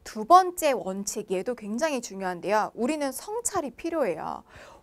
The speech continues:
왜 그랬는가에 대한 성찰을 반드시 하셔야 됩니다. 문제를 틀렸어요? 그럼 내가 이 문제를 왜 틀렸는지에 대한 분석이 명확하게 이루어져야 돼요.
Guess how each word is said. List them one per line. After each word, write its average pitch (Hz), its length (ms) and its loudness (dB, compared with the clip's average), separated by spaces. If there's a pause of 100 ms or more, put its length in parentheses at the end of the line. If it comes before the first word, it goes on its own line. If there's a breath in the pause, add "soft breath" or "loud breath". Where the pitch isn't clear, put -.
왜 208 280 4
그랬는가에 359 760 4
대한 240 240 2
성찰을 277 440 -6
반드시 220 520 -4
하셔야 240 240 0
됩니다. 175 480 -10 (240 loud breath)
문제를 359 420 6
틀렸어요? 370 680 2
그럼 262 260 4
내가 214 240 6
이 277 180 4
문제를 208 540 2
왜 180 140 2
틀렸는지에 311 720 2
대한 208 280 0
분석이 196 640 2 (380 loud breath)
명확하게 311 1040 6
이루어져야 214 640 2
돼요. - 140 -12